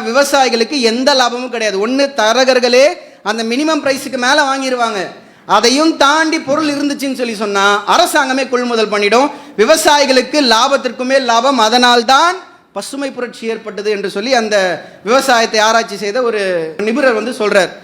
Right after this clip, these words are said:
இது நடந்துகிட்டே இருக்கு. நடந்துட்டு இருக்கும்பொழுது என்ன பண்றாங்கன்னா, தரகருக்குள்ளாக பேசிக்கிறாங்க. பேசிக்கிட்டு, "நீ மினிமம் செல்லிங் பிரைஸுக்கு மேல வாங்காத"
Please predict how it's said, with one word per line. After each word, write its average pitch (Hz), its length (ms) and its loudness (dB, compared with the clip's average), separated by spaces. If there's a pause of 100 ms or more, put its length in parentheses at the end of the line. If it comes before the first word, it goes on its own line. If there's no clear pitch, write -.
(280)
இது 294 220 2
நடந்துகிட்டே 285 540 4
இருக்கு. 277 220 2
நடந்துட்டு 277 380 2
இருக்கும்பொழுது 262 320 0
என்ன 262 160 0
பண்றாங்கன்னா, 262 420 0
தரகருக்குள்ளாக 262 680 2
பேசிக்கிறாங்க. 254 580 -6
பேசிக்கிட்டு, 254 600 0 (280)
"நீ 226 140 -4
மினிமம் 269 340 -4
செல்லிங் 247 220 -4
பிரைஸுக்கு 240 240 0
மேல 240 200 2
வாங்காத" 226 440 0